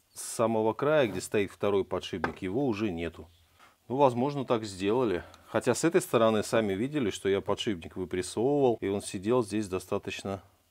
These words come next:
прочно. Хотя есть выработка. Вот здесь вот, где блеск натер подшипник, прям есть ступенька, и чувствуется, что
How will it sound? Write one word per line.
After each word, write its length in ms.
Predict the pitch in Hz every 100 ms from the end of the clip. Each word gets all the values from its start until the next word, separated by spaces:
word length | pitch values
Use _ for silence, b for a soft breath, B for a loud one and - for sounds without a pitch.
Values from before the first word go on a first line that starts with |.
| _ _ _ _ _
прочно. 560 | 104 101 92 - 82 78 _ _ b b b b b b b b b b b
Хотя 360 | - 104 - 117
есть 260 | 113 107 101
выработка. 680 | 110 104 87 82 - 82 B B B B B B - - - - - - B B B B B B _
Вот 140 | 98 90
здесь 240 | 104 -
вот, 100 | 90
где 160 | 87 95
блеск 400 | 95 104 - -
натер 320 | 90 - 127
подшипник, 640 | - 98 - 95 87 82
прям 280 | - 95 104
есть 260 | 95 90
ступенька, 560 | - 98 - 117 123 -
и 60 | 80
чувствуется, 560 | - - 98 92 -
что 320 | 90 - 87